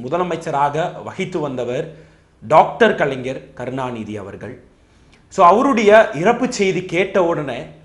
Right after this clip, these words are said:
பொதுமக்கள் அனைவருக்கும் மனதை உருக்கக்கூடிய ஒரு கவலை, ஒரு கஷ்டம் நேர்ந்திருக்கு. ஏன்னா, இவருடைய இழப்பு ஒரு மிகப்பெரிய இழப்பு.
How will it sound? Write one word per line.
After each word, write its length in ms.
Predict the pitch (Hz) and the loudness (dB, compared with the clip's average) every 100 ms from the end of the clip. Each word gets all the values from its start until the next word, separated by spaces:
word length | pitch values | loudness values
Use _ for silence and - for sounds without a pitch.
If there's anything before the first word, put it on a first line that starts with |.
| _ - | _ -2
பொதுமக்கள் 680 | 180 269 - 175 226 220 | 0 2 2 2 2 0
அனைவருக்கும் 840 | 120 143 196 202 180 - 220 233 - - _ _ - | -4 -2 2 2 0 -2 -4 -6 -14 -20 _ _ -14
மனதை 440 | 110 143 233 247 | -6 0 4 6
உருக்கக்கூடிய 960 | 190 196 233 277 269 226 233 220 226 208 | 4 4 0 -2 -2 -2 0 4 6 6
ஒரு 180 | 165 160 | 4 -2
கவலை, 520 | 160 175 185 208 - | -2 0 0 -2 -4
ஒரு 200 | 135 131 | -8 -8
கஷ்டம் 480 | 143 - - 190 151 | -10 -10 -6 -6 -4
நேர்ந்திருக்கு. 640 | 139 143 120 117 117 143 - - - _ - | -6 -6 -10 -12 -12 -14 -16 -20 -20 _ -6
ஏன்னா, 280 | 143 180 190 - - - _ | -2 0 0 -4 -18 -20 _
இவருடைய 400 | 135 165 190 185 | -6 0 2 2
இழப்பு 640 | 156 175 240 240 277 285 202 | 2 4 2 2 -2 -2 -2
ஒரு 140 | 151 | -4
மிகப்பெரிய 500 | 160 170 180 185 175 | -4 -4 -2 -2 -2
இழப்பு. 420 | 143 151 127 143 | -2 -4 -6 -12